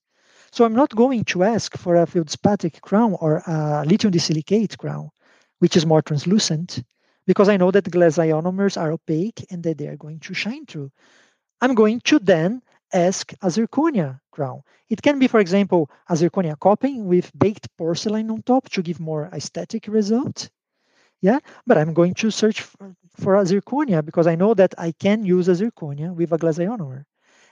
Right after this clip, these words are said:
And I know that I cannot use a glass ceramic with a glass ionomer. So that's the point. You have to check your clinical case. You have to combine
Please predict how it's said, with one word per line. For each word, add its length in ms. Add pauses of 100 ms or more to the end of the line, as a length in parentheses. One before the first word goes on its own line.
(140)
And 220
I 140
know 480
that 120
I 100
cannot 480
use 460 (540)
a 600
glass 260
ceramic 640 (560)
with 160
a 60
glass 200
ionomer. 500 (1000)
So 300
that's 260
the 140
point. 480 (500)
You 100
have 180
to 120
check 240
your 100
clinical 420
case. 440
You 120
have 160
to 120
combine 640